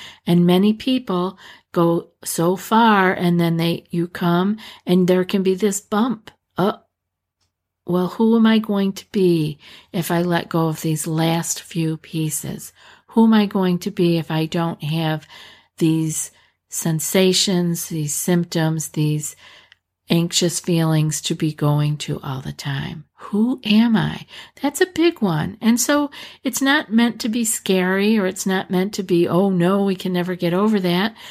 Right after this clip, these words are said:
but it might trigger you, and it might have you running or fleeing, or it may have you angry and wanting to fight, or it may have you frozen and not knowing what to do or how to take even one more step forward.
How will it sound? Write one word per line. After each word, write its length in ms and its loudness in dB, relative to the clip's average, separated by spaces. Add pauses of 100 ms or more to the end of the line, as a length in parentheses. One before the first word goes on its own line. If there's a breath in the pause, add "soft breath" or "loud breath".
(220 loud breath)
but 160 0
it 200 -8
might 720 2
trigger 460 -4
you, 520 0 (300 loud breath)
and 140 4
it 160 -2
might 320 0
have 320 -2
you 380 0
running 580 2 (480 loud breath)
or 280 -4
fleeing, 760 4
or 200 2
it 120 -2
may 220 2
have 220 2
you 240 -2
angry 640 2
and 160 0
wanting 320 2
to 120 -2
fight, 480 0 (300 loud breath)
or 100 -2
it 100 -4
may 160 4
have 260 -8
you 140 -2
frozen 920 -2 (500 loud breath)
and 200 2
not 240 0
knowing 480 0
what 260 -2
to 140 -4
do 320 2
or 120 -2
how 280 0
to 100 2
take 360 -4
even 400 -2
one 240 2
more 240 0
step 440 -6
forward. 580 -6